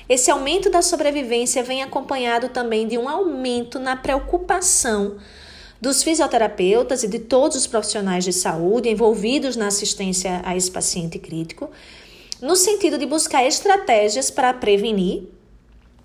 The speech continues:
quando não possível, pelo menos atenuar estas sequelas decorrentes desse internamento na unidade de terapia intensiva.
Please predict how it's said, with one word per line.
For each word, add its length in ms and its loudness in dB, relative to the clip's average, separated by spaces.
quando 340 4
não 180 0
possível, 600 0
pelo 240 2
menos 340 0
atenuar 840 2
estas 240 -2
sequelas 560 0
decorrentes 920 0
desse 320 2
internamento 640 -4
na 140 -2
unidade 320 0
de 60 -14
terapia 260 -2
intensiva. 560 -6